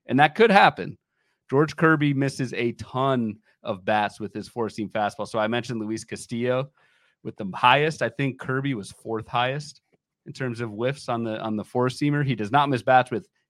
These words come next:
any of his secondary pitches, which is why the strikeout rate is so low. Did throw, start throwing a split finger in the middle of the season last year, and the strikeout rate did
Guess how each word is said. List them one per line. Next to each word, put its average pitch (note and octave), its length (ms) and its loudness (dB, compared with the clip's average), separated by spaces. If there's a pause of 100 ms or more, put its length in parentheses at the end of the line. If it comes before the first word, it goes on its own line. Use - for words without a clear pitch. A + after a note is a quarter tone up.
any G#3 180 6
of E3+ 80 4
his C#3 120 -2
secondary A2 480 -2
pitches, G2 560 -10
which G#2+ 180 -12
is G2+ 100 -8
why G#2 160 2
the G2 80 -10
strikeout G#2 460 -6
rate F#2+ 180 -6
is F2+ 120 -10
so G2+ 140 -6
low. G2 420 0 (460)
Did C#3 180 0
throw, C#3+ 320 6
start D3 760 2
throwing D3+ 240 2
a B2+ 60 -2
split C#3+ 260 -4
finger B2 260 -2
in A2+ 100 0
the A2 60 -2
middle A2 360 0 (280)
of G2+ 180 -8
the F#2+ 100 -12
season B2+ 420 -6
last B2+ 320 -2
year, C#3 300 -4 (180)
and G#2+ 120 -6
the G2+ 60 -6
strikeout A#2+ 460 -2
rate A2+ 320 -4
did A#2+ 260 2